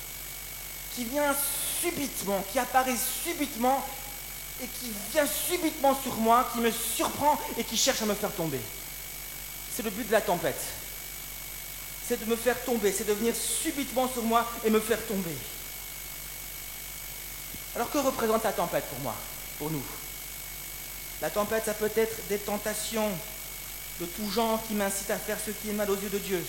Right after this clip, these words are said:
Soudainement, je me lève, je suis de bonne humeur, je me lève, je vais, voilà, je vais à l'école, je vais au travail, puis soudainement, il y a une tentation qui vient.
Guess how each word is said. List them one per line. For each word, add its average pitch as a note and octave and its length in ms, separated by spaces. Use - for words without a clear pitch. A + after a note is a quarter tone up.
Soudainement, A#3 520
je F3+ 60
me F#3 60
lève, G#3 240
je G#3 60
suis - 80
de - 60
bonne G3 180
humeur, G3 400
je F3 120
me F3 60
lève, G3 280
je F3+ 60
vais, G3 160
voilà, F3+ 520
je - 60
vais F#3+ 80
à F#3+ 40
l'école, F#3 380
je D#3+ 80
vais F#3 60
au G3 100
travail, F#3 380
puis F#3+ 160
soudainement, B3 440
il A3 60
y A3 40
a - 20
une A3 60
tentation G3+ 460
qui F#3 160
vient. E3+ 180